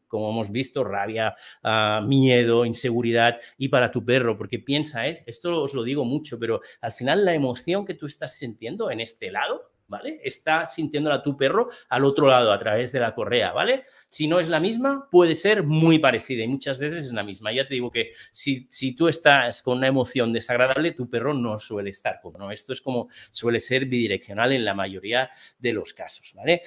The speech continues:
Así que, oye, de verdad, vale la pena, porque si no, pues estás ahí, eh, vale la pena revertir esta situación, porque si no estás ahí dándole vueltas en un círculo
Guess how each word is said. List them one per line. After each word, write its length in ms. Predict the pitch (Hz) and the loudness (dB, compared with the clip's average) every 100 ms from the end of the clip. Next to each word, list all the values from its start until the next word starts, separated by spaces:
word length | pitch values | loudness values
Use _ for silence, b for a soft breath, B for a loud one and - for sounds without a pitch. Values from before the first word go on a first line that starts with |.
| - | -10
Así 180 | - | -16
que, 360 | - 156 135 - | 0 2 2 -2
oye, 200 | 123 147 | 0 2
de 40 | 123 | 4
verdad, 260 | 123 143 123 | 2 2 2
vale 200 | 143 156 | 2 2
la 140 | 135 | 0
pena, 220 | 143 135 | -2 -4
porque 160 | 135 110 | -6 -12
si 120 | 104 | -10
no, 140 | 113 | -10
pues 180 | 113 - - | -8 -10 -12
estás 380 | - 117 104 | -4 -2 -2
ahí, 380 | 110 110 135 135 131 | -2 0 2 2 0
eh, 400 | 110 98 90 - | -4 -4 -4 -4
vale 220 | 104 117 | 0 2
la 100 | 110 | 2
pena 180 | 113 123 | 2 0
revertir 540 | 117 107 95 - 156 | 2 2 0 0 0
esta 160 | 127 110 | -2 -10
situación, 380 | 117 113 117 117 | -10 -10 -8 -8
porque 160 | 123 | -8
si 40 | 101 | -8
no 60 | |
estás 260 | 110 110 - | -12 -14 -14
ahí 120 | 107 | -8
dándole 380 | 113 104 117 117 | -6 -4 -2 -2
vueltas 480 | 117 117 117 123 117 | 0 -2 0 -2 -4
en 100 | 104 | -6
un 140 | 104 | -6
círculo 520 | 104 117 104 123 143 | -6 -6 -4 2 2